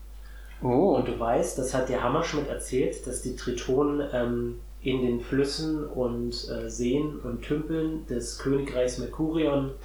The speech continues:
Speaker 2: äh, für Ordnung sorgen, beispielsweise für Fähren oder andere Schiffe, sorgen sie für sichere Überfahrt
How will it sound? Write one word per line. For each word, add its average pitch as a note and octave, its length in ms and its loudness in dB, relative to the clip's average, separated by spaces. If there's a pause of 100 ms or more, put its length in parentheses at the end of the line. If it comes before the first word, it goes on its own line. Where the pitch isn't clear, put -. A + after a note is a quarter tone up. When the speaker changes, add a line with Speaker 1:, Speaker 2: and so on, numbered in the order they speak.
(520)
Speaker 2:
äh, A2+ 280 0
für C3 140 -2
Ordnung D#3+ 400 6
sorgen, F3 500 2
beispielsweise B2+ 600 2
für B2 140 -2
Fähren D3 580 4
oder A#2+ 180 4
andere B2+ 320 2
Schiffe, D#3 380 0 (160)
sorgen B2+ 480 2
sie B2 240 0
für B2 120 0
sichere A#2+ 380 2
Überfahrt D#3+ 560 2